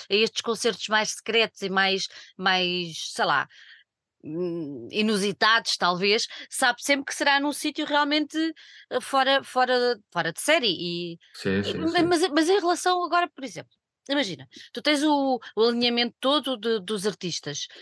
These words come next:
Speaker 1: ah, a pessoa que vai fazer ou os artistas que vão fazer esses concertos na Estufa, ah, estão dentro do, do alinhamento.
Speaker 2: Então, mas quando chega a distribuição por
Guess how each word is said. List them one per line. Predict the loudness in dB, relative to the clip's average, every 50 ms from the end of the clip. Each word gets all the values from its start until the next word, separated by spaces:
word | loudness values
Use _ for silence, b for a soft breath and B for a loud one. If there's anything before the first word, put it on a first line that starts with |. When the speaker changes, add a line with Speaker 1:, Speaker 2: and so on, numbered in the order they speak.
| B B B B B
Speaker 1:
ah, | 2 2 4 4 4 4 4 4 4 2 2 0 -4 B B B B B
a | -2 -2
pessoa | -2 0 2 2 2 2
que | 2 -2 -4
vai | 0 2 2 2 2
fazer | 0 -2 -2 0 2 2 2 4 4
ou | 2 2 2 0
os | 0 -2 -4
artistas | -6 -4 -4 -6 -2 -2 -2 -2 -2
que | -2
vão | -4 -8
fazer | -6 -6 -8 -4 -2 0 0
esses | 0 -2 -2 -4 -4
concertos | -4 -6 -6 -6 -6 -6 -6 -6 -8 -8
na | -6 -6
Estufa, | -6 -4 -4 -6 -6 -4 -2 -4 -4 -4 B B B B B B B B
ah, | 2 4 4 4 4 4 4 4 4 4 2 2 0 -4 _ _ _ _ _
estão | 0 0 2 2 4
dentro | 4 2 2 2 -2 -6 -4
do, | -4 -4 -4 -4 -4 -4 -4 -4 -4 -6 -6 -8 -10 -12 -14 -16 -18 -20 -20 _ _ _ _ _ _ _ _ _ _ _ _ _ _ _ _ _ _ -12
do | -8 -6 -6
alinhamento. | -4 -4 -4 -4 -4 -4 -6 -8 _ _ _ _ _ _ _ _ _ _ _
Speaker 2:
Então, | 0 0 2 2 0 -2 -2 -2
mas | -2 -2 0
quando | 0 0 0 0 0
chega | 2 4 4 4 4 4
a |
distribuição | 2 0 -2 -4 -4 -2 -2 -4 -2
por | 0 0 0 -2 -4 -12